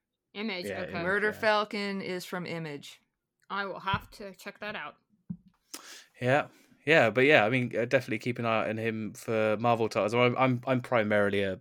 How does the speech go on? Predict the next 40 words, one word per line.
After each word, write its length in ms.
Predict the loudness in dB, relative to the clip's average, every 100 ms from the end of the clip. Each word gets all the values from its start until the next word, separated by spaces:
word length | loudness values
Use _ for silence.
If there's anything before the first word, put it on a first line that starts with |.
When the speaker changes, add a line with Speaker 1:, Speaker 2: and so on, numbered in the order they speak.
| -6
Speaker 2:
a 100 | 0
Marvel 320 | 2 2 2
reader, 360 | 0 -2 -2 -4
so 120 | -2
that's 220 | -2 -2
where 100 | -4
I'll 60 | -4
be 140 | -6
looking 260 | -8 -8 -10
out 120 | -12 _
for 280 | -12 -10 -8
him. 220 | -10 -14 _ -20 -20 -20 _ _
Um, 420 | -6 -6 -6 -10 _ _ _ 2
but 100 | 6
yeah, 140 | 6
I'll 80 | 6
probably 180 | 2 2
go 100 | 0
and 80 | 0
check 260 | -4 -2
out, 300 | -2 0 -4 -8 _
uh, 320 | -8 -6 -8
Murder 240 | -6 -6 -6
Falcon 380 | -6 -8 -8 -10
over 260 | -8 -6
at, 100 | -8 -10 -10
uh, 120 | -8 -6
at 180 | -6
Image 420 | -6 -8 -10 -12 -18 _
at 80 | -14
some 220 | -12 -10
point, 280 | -6 -8 -6
and, 220 | -12 -12 -16 _ _ -20 -20 -20 -20 -20 _ _
and 160 | -2 2
the 40 |
Speaker 1:
Wonder 220 | 4 4
Speaker 2:
Wonder 20 | 2
Woman 120 | 0 0
Speaker 1:
Woman. 40 |
Speaker 2:
title. 380 | 4 4 4